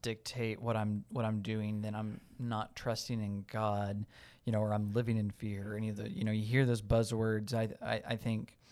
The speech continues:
you know, it's, it's important to recognize, you know, I, I can be mindful and I can,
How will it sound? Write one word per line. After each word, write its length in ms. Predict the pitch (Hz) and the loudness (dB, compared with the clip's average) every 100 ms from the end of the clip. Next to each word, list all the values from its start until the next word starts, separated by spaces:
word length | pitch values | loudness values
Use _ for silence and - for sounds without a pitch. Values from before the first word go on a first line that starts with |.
| - - - - - | -20 -20 -20 -20 -4
you 80 | 117 | 0
know, 140 | 104 | 0
it's, 480 | - - - - - - _ _ _ _ _ - - | -2 -4 -4 -4 -6 -12 _ _ _ _ _ -20 -10
it's 260 | 131 120 | -6 -4
important 800 | 113 110 - 123 120 101 110 220 | -2 -2 -2 0 0 -2 -8 -10
to 120 | 202 120 | -4 -2
recognize, 920 | 113 110 113 117 107 104 104 104 - - - _ _ _ - _ _ _ - | -2 -4 -6 -6 -4 -2 -4 -4 -8 -12 -20 _ _ _ -20 _ _ _ -2
you 100 | 147 | 2
know, 200 | 123 - - - - | 4 2 -6 -8 -2
I, 320 | 123 113 127 - - - - - - | 0 0 -4 -12 -20 -20 -20 -20 -6
I 100 | 147 | -4
can 160 | - 123 | 0 0
be 320 | 117 110 107 - | 0 0 -2 -2
mindful 920 | 123 127 135 123 - 123 113 110 - - | 0 4 4 2 2 4 4 2 -2 -6
and 580 | 110 101 98 98 101 - - | -6 -4 -6 -6 -8 -12 -10
I 100 | 113 | -6
can, 360 | 110 110 101 101 | -4 -4 -4 -6